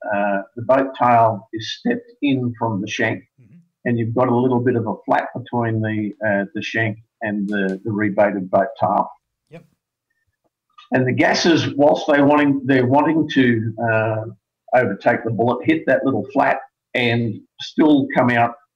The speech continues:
Speaker 1: probably somewhere between forty-five and sixty degrees. And the bullet still has a relatively clean flight path. Now, we're talking about an unbraked muzzle here,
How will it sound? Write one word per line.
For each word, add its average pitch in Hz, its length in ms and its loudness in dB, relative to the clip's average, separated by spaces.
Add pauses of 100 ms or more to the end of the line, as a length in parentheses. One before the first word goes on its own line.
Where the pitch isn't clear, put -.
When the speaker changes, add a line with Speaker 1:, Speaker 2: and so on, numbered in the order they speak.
(200)
Speaker 1:
probably 156 320 4
somewhere 131 360 2
between 120 440 -2
forty-five 117 640 2
and 101 140 -6
sixty - 360 -6
degrees. 101 640 -4 (1120)
And 131 220 2
the 123 60 4
bullet 139 560 0
still 156 580 2
has 117 500 2 (120)
a 117 160 2
relatively 113 760 0
clean 107 680 -4
flight 120 240 2 (180)
path. - 220 0 (160)
Now, 123 200 0
we're 120 140 -4
talking 139 440 0
about 113 340 2 (140)
an 117 80 0
unbraked 113 580 2 (460)
muzzle 104 440 0
here, 92 200 -6